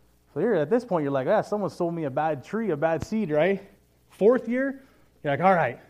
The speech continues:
I'm not giving up. I'm gonna do it one more time." You fertilize it, you water it, you protect it, and still nothing happens. So on the fifth year,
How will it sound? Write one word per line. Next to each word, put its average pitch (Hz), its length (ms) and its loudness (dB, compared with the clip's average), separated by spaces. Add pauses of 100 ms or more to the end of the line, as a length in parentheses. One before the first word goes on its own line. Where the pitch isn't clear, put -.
(180)
I'm 147 80 -10
not 151 180 -4
giving 139 220 -2
up. 135 160 -4
I'm 135 80 -4
gonna 127 140 -6
do 139 120 -4
it 143 40 -2
one 156 120 -2
more 165 120 -2
time." 139 360 -4 (640)
You 120 100 -10
fertilize 151 580 -4
it, 139 80 -10
you 120 80 -10
water 131 360 -4
it, 147 80 -12
you 127 100 -12
protect 135 480 -10
it, 160 100 -8 (640)
and 123 140 -16
still 151 240 -10
nothing 143 320 -8
happens. 135 480 -14 (1400)
So 147 140 -6
on 151 60 -2
the 143 80 -6
fifth 254 320 -6
year, 139 320 -4